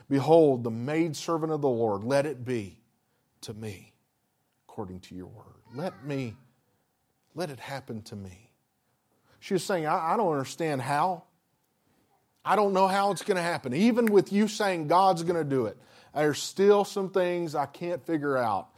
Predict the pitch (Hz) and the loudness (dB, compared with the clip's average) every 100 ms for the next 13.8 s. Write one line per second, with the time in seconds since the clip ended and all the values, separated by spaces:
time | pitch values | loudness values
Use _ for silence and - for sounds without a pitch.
0 | - - 135 135 147 151 151 151 147 131 | -20 -2 0 0 -2 -2 -2 -2 2 2
1 | 120 107 107 107 120 127 - - _ 135 | 2 -2 -6 -4 -4 -4 -8 -18 _ -4
2 | 143 120 - 139 131 117 104 135 127 135 | -4 -4 -8 0 0 0 -4 -6 -4 -6
3 | 123 135 117 92 _ _ _ _ _ _ | -6 -8 -8 -10 _ _ _ _ _ _
4 | _ _ _ _ _ _ _ _ _ _ | _ _ _ _ _ _ _ _ _ _
5 | _ _ _ _ _ _ _ _ _ _ | _ _ _ _ _ _ _ _ _ _
6 | _ _ _ _ _ _ _ - 127 127 | _ _ _ _ _ _ _ -10 -8 -6
7 | 127 127 135 120 - 120 123 127 113 107 | 0 0 0 -4 -8 -6 -2 0 -2 -6
8 | 127 120 117 113 127 135 117 104 110 98 | -10 -10 -10 -10 -10 -8 -8 -8 -10 -10
9 | - 82 87 - _ _ _ _ _ _ | -16 -18 -18 -20 _ _ _ _ _ _
10 | _ _ _ _ _ _ _ _ 147 139 | _ _ _ _ _ _ _ _ -10 -8
11 | 120 113 135 156 143 143 104 101 - 101 | -10 -6 -6 -4 -2 -2 -4 -8 -12 -10
12 | 113 - 123 113 110 117 120 123 113 107 | -10 -8 -8 -6 -6 -2 -2 -2 -4 -8
13 | 117 113 107 101 98 80 - | -8 -8 -10 -10 -12 -14 -20